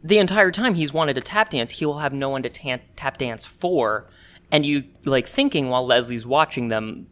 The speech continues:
like, fuck on the grass. Like,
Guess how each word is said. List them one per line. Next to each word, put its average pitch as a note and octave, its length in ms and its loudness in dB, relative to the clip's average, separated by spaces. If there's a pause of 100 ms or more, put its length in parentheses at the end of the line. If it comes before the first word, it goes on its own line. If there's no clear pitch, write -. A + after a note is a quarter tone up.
like, A2 340 0 (280)
fuck C#3 340 4
on A#2 100 -4
the G#2 80 -8
grass. - 600 -2 (320)
Like, B2 380 0